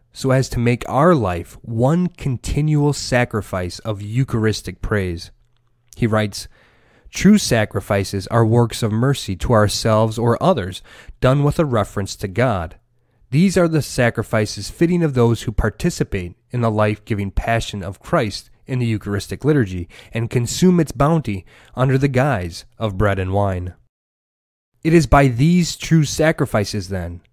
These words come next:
the works of mercy, that we embody the kingdom of God in our lives and make it concretely present in our world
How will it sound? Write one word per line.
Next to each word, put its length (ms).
the 100
works 400
of 80
mercy, 580
that 200
we 280
embody 560
the 140
kingdom 420
of 140
God 400
in 160
our 140
lives 540
and 160
make 180
it 100
concretely 800
present 460
in 100
our 140
world 400